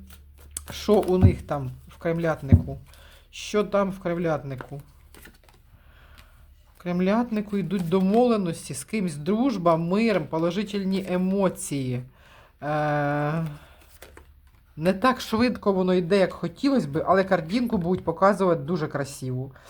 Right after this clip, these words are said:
Е, з кимсь цілуємося в дьосна, прямо вже, як, знаєте, як чоловік і жінка. <laughs> Живем, живем гражданським браком, у нас уже скоро і ребенок появиться, ми скоро щось народимо,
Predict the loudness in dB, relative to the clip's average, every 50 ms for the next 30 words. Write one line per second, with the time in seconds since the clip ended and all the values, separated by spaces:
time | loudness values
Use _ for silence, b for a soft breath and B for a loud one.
0 | B B B B B B B 2 4 6 6 8 6 6 6 4 4 2 -2 -6
1 | -4 -2 -2 -2 -2 -4 -4 -4 -2 0 0 0 2 0 -2 -2 -2 -4 -4 -4
2 | -2 2 4 4 4 4 2 -2 0 2 4 4 4 4 2 0 2 2 2 4
3 | 2 2 0 2 2 2 2 2 2 2 -2 -2 -2 -2 -2 0 0 2 2 0
4 | -4 -4 -4 -8 -6 -4 -4 -4 -4 -4 -4 -4 -4 -4 -6 -6 -6 -6 -6 -8
5 | -8 -10 -14 _ -6 -4 -4 -4 -6 -12 _ _ -2 0 0 2 2 0 0 -2
6 | -6 -14 -16 -14 -12 -12 -12 -6 -2 0 2 4 6 6 6 6 4 4 4 2
7 | 0 B B B B B 0 0 2 4 6 4 4 4 2 2 2 4 4 2
8 | 2 0 -2 -2 -2 0 2 4 6 6 6 4 4 0 -2 -2 -2 -4 -4 0
9 | 2 2 2 2 2 -2 -2 -2 -4 -4 -2 0 0 0 2 0 0 -2 -2 -2
10 | 0 0 2 2 2 0 0 0 0 2 4 6 6 4 4 2 0 0 0 0
11 | -2 -2 0 0 0 0 2 0 -4 -6 -2 0 0 2 2 2 2 2 2 2
12 | 4 2 2 0